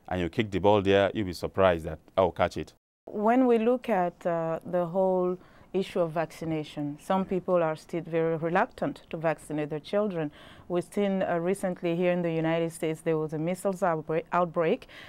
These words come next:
Speaker 2: and some parents spoke out and said they don't want to vaccinate their children. Now, what do you say to these parents?
Speaker 1: Each parents have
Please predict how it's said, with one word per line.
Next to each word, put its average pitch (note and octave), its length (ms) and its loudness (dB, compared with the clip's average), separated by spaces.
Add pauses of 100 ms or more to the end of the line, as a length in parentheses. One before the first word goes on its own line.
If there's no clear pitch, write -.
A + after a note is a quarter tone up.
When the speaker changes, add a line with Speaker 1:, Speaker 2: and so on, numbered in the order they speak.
(120)
Speaker 2:
and F3+ 240 0
some C4+ 380 4 (180)
parents B3 640 2
spoke - 400 -2
out C4 300 2
and E3 180 -2
said A3 280 0
they F3+ 100 0
don't G3 340 0
want G3 280 -2
to F#3 120 -4
vaccinate E3+ 460 0
their E3 140 -2
children. B3+ 500 0 (400)
Now, G#3+ 440 4 (180)
what A#3 420 2 (240)
do A3+ 120 4
you G#3+ 180 4
say G3 260 2
to F#3 160 -2
these F3 380 0
parents? D#3 520 0
Speaker 1:
Each - 220 -2
parents A2 380 4
have G2+ 260 6